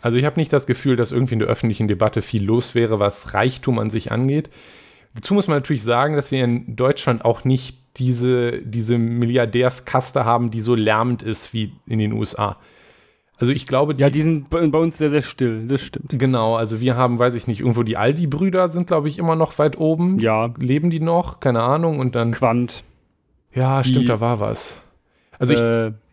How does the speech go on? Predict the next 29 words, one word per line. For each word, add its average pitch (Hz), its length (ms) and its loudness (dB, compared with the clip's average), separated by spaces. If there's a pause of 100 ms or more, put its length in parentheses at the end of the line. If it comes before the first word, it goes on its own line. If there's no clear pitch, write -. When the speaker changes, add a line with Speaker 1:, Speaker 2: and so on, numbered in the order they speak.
(160)
Speaker 2:
Klatten. 127 400 0 (420)
Ähm, 123 360 2
also 143 280 4
halt 139 280 -2
witzigerweise, 135 840 2
äh, 131 80 0
sehr 131 160 0
viele, 127 340 0 (100)
ähm, 113 340 0
deutsche 117 360 0
Firmen 120 400 0
übrigens, 113 400 -4
die, 104 320 -4
ähm, 104 460 -8 (420)
äh, 95 60 -20 (600)
ihr 120 200 -2
ganzes 123 340 0
Geld, 135 260 2
also 123 380 -2
das 110 80 -6
meiste 127 320 0
ihrer 123 180 0
Gelder, 120 560 0
ähm, 113 300 0 (400)
während 117 240 2
der 113 60 -2
Nazi-Zeit, 120 680 -2
ähm, 113 320 -2
so, 110 360 -2